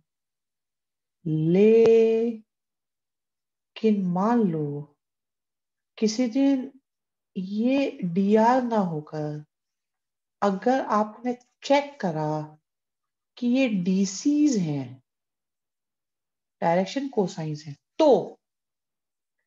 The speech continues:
ये फॉर्मूला क्या होगा? एल वन, एल टू, एम वन,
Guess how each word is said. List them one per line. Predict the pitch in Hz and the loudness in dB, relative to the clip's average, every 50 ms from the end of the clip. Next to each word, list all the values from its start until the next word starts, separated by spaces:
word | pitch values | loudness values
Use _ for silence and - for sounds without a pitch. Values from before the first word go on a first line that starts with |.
| _ _ _ _ _ _ _ _ _ _ _ _ 196 | _ _ _ _ _ _ _ _ _ _ _ _ 0
ये | 208 214 | 0 0
फॉर्मूला | 214 214 - 175 165 165 165 165 160 151 | 0 0 -2 -4 -4 -4 -6 -6 -8 -8
क्या | 156 - - 160 165 | -8 -8 -8 -8 -6
होगा? | 165 165 156 151 143 147 143 143 139 139 143 143 _ _ _ _ _ _ _ _ _ _ _ _ _ _ _ _ _ _ _ _ _ _ _ _ _ _ _ _ _ _ _ _ _ - | -6 -6 -6 -6 -6 -8 -8 -10 -10 -12 -14 -16 _ _ _ _ _ _ _ _ _ _ _ _ _ _ _ _ _ _ _ _ _ _ _ _ _ _ _ _ _ _ _ _ _ -6
एल | 160 151 143 143 139 | -4 -2 -2 -2 -4
वन, | 139 143 143 143 143 139 139 | -4 -4 -6 -6 -6 -8 -8
एल | 139 135 135 131 131 131 131 - | -8 -8 -8 -8 -8 -10 -10 -14
टू, | 156 156 156 - 156 156 _ _ _ _ _ _ _ _ _ _ _ _ _ _ _ _ _ _ _ _ _ _ _ _ _ _ _ _ _ _ _ _ _ _ _ _ _ _ _ _ _ - 170 | -18 -18 -20 -20 -20 -20 _ _ _ _ _ _ _ _ _ _ _ _ _ _ _ _ _ _ _ _ _ _ _ _ _ _ _ _ _ _ _ _ _ _ _ _ _ _ _ _ _ -8 -4
एम | 170 165 160 151 151 147 143 143 | -4 -2 -4 -4 -6 -8 -10 -8
वन, | 147 147 143 139 151 - | -8 -8 -8 -10 -12 -14